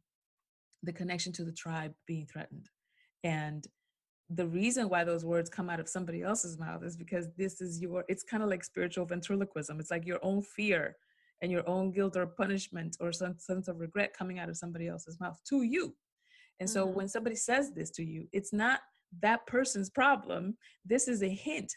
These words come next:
Speaker 1: This is a mirror coming back to you saying, "You've got to address this money block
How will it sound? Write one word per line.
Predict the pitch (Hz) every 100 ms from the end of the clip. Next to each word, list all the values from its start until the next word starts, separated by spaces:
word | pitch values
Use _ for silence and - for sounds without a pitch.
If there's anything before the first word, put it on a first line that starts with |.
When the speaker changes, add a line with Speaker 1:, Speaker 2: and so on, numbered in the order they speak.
| -
Speaker 1:
This | 226
is | 214
a | 190
mirror | 185 202 247 285 165 -
coming | 190 196
back | 180 - -
to | -
you | 180 180
saying, | - 170 165 170 _ _ _ _
"You've | 165 190 220 202
got | 185 175
to | - 165
address | 151 165 160
this | - 160 -
money | 175 180 170
block | 160 -